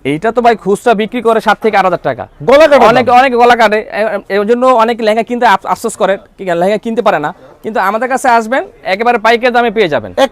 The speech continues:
Speaker 2: পিসও দিচ্ছেন?
Speaker 1: এক পিসে দিচ্ছি মাত্র তিন হাজার টাকায়।
Speaker 2: ওকে।
Speaker 1: এরপরে নেট ফ্যাব্রিক্সের যারা একটু হালকা কাজের পার্টি লেহেঙ্গা চান, তারা এইগুলো নিতে পারেন। দেখেন,
Speaker 2: ওকে, যারা সিম্পল গেটআপে নিতে
Speaker 1: সিম্পল
Speaker 2: চাচ্ছেন।
Speaker 1: গেটআপে নিতে চাচ্ছেন, এগুলো হচ্ছে মিরর আর স্টোনে কাজ করা।
Speaker 2: আচ্ছা,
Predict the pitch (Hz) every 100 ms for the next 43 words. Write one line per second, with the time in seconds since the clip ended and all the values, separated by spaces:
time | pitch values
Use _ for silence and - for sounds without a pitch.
0 | - 302 302 247 - 143 104 226 262 262
1 | 254 214 - 160 185 214 254 240 233 196
2 | 147 110 95 - 160 160 202 - _ _
3 | _ - 220 254 196 185 247 - 262 226
4 | 269 - 262 185 190 202 - 202 185 233
5 | 262 240 247 247 262 - - - - -
6 | 220 247 240 226 214 190 208 311 247 240
7 | - 262 262 247 190 165 127 117 104 170
8 | 165 196 208 - 277 254 294 262 262 247
9 | 247 285 226 202 240 214 226 220 220 220
10 | 214 202 277 330 214 214 233 220 190 170
11 | 208 233 214 190 226 220 202 190 - 214
12 | 349 - -